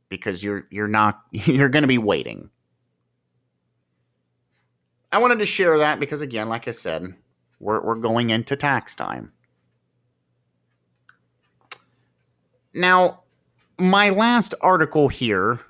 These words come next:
you know that I have to bring this up. It's covid.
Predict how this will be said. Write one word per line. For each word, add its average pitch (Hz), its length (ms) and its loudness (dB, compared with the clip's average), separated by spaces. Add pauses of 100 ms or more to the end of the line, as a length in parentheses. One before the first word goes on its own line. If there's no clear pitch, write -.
(500)
you 165 280 -4
know 170 340 2
that 147 220 2
I 131 140 2
have 123 320 -2
to 117 100 -6
bring 107 400 -6
this 98 240 -10
up. 67 260 -10 (1400)
It's 143 180 0
covid. 57 640 -6